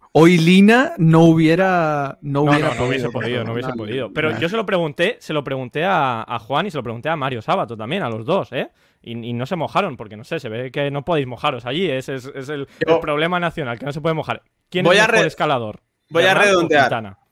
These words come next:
Speaker 3: Voy a redondear. Para mí, Egan Bernal es mejor ciclista y para mí, Nairo Quintana es mejor escalador.
Speaker 1: Estoy de
Speaker 3: Eso.
Speaker 1: acuerdo.
Speaker 3: Lo voy a dejar ahí.
Speaker 2: No. No.
Speaker 3: Ya,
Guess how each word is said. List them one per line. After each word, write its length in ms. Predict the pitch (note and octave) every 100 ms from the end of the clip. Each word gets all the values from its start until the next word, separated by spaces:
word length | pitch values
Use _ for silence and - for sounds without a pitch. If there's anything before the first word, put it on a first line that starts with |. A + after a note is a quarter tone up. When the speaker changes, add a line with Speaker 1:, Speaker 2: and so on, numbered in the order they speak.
| _
Speaker 3:
Voy 200 | D3 E3
a 100 | F3
redondear. 520 | F3 E3 D3 C3+ B2+
Para 200 | C#3+ C#3
mí, 160 | C#3+ C#3+
Egan 220 | C#3+ D3+
Bernal 320 | D3 C#3 C3
es 160 | B2+ B2+
mejor 500 | C#3 C3+ F3+ G3+ F#3+
ciclista 880 | - G3 - F3 F3+ - A#3 A#3 _ _ _ _ _
y 80 | D#3+
para 240 | D3+ C#3+
mí, 320 | C#3+ E3 F3 -
Nairo 280 | D#3 E3 E3
Quintana 360 | E3 D3+ E3+ F#3
es 60 |
mejor 240 | D3+ C3+ C3
escalador. 560 | B2 B2 A2 G2 - _ _ _
Speaker 1:
Estoy 300 | C#3+ - D#3+
de 80 | D3+
Speaker 3:
Eso. 80 | A2+
Speaker 1:
acuerdo. 300 | A2+ A2+ -
Speaker 3:
Lo 200 | C#3 C#3
voy 180 | D3 D3+
a 80 | D3
dejar 240 | B2+ A#2
ahí. 80 | G#2
Speaker 2:
No. 140 | - _ _ _ _ - _ _ _ _ _ _ _
No. 100 | A2
Speaker 3:
Ya, 180 | F#2+